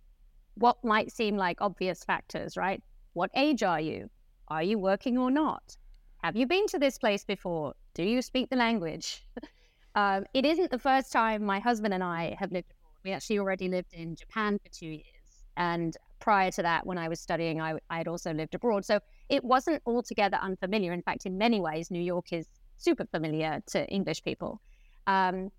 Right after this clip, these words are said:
but at the time that we moved, we had a thirteen-year-old and an eleven-year-old. And uprooting the younger one, particularly from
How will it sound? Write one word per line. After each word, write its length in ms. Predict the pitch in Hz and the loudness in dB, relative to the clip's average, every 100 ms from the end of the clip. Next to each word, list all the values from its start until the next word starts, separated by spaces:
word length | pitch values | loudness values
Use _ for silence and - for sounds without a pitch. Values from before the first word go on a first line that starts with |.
| _ _ - | _ _ 0
but 180 | 220 - | 0 4
at 200 | 240 240 | 2 2
the 60 | 233 | -4
time 380 | - 277 294 | -4 0 2
that 100 | 277 | 2
we 100 | 226 | 2
moved, 380 | 220 233 240 220 | 0 2 0 -2
we 80 | 208 | -4
had 300 | 196 190 190 | -2 0 0
a 40 | 190 | 0
thirteen-year-old 800 | 220 220 226 208 196 190 185 180 | 0 0 0 -2 0 2 2 0
and 140 | 175 | -2
an 100 | 175 | -2
eleven-year-old. 920 | 170 190 185 170 160 143 147 151 - - - - - | 0 -2 -2 -4 -4 -6 -6 -8 -10 -16 -20 -14 0
And 180 | 202 196 - | 2 2 2
uprooting 800 | 247 226 233 233 - 214 196 190 | 2 2 0 0 0 -2 0 -2
the 80 | |
younger 340 | 180 202 220 185 | 0 2 2 -2
one, 280 | 175 165 165 | -4 -6 -8
particularly 640 | 160 269 - 170 160 156 | -6 -4 -2 -4 -4 -6
from 460 | - 175 160 156 - | -6 -6 -4 -6 -8